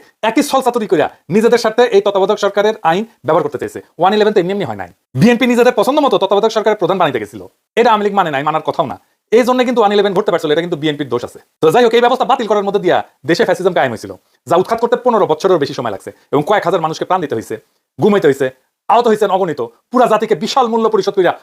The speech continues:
ভয়ঙ্কর রক্তক্ষয়ী গণ অভ্যুত্থানে বিজয়ী হইয়া এই অন্তর্বর্তীকালীন সরকার প্রতিষ্ঠিত করতে হয়েছে, যার বৈধতা বাংলাদেশের সকল প্রতিষ্ঠানের ঊর্ধ্বে। কারণ গণ অভ্যুত্থানের মধ্যে দিয়া, বিপ্লবের মধ্যে দিয়া এই সরকার গঠিত হয়েছে।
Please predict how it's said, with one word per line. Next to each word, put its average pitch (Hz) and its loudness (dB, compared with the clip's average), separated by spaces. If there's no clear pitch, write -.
ভয়ঙ্কর 214 0
রক্তক্ষয়ী 202 -2
গণ 185 0
অভ্যুত্থানে 170 -2
বিজয়ী 214 4
হইয়া 143 2
এই 170 -2
অন্তর্বর্তীকালীন 202 2
সরকার 170 -2
প্রতিষ্ঠিত 143 -6
করতে - -12
হয়েছে, - -14
যার 165 2
বৈধতা 247 2
বাংলাদেশের 185 0
সকল 226 0
প্রতিষ্ঠানের - -4
ঊর্ধ্বে। 117 -6
কারণ 175 0
গণ 196 0
অভ্যুত্থানের 175 0
মধ্যে 147 -2
দিয়া, 131 0
বিপ্লবের 240 2
মধ্যে 190 0
দিয়া 156 2
এই 190 4
সরকার 156 -2
গঠিত 123 -4
হয়েছে। 110 -12